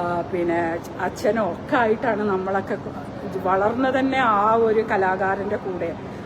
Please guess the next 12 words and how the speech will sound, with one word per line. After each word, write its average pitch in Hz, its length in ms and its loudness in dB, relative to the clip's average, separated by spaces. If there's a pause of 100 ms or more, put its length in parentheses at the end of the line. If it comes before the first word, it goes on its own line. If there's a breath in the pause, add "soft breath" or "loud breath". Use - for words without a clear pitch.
(160)
അദ്ദേഹം 294 540 6 (240)
നിൽക്കുന്ന 247 400 -2
ഒരു 247 100 2 (100)
സിനിമയിൽ 208 580 -2
ഇങ്ങനെ 202 280 -2
ഉണ്ടായിക്കോളും. 185 580 -4 (600 loud breath)
അദ്ദേഹം 226 440 4 (120)
പോലത്തെ 233 280 4
ഒരാൾ 196 240 2 (140)
ഒരു 185 180 2
ചെറിയ 233 380 2
സിനിമയല്ലല്ലോ, 247 680 4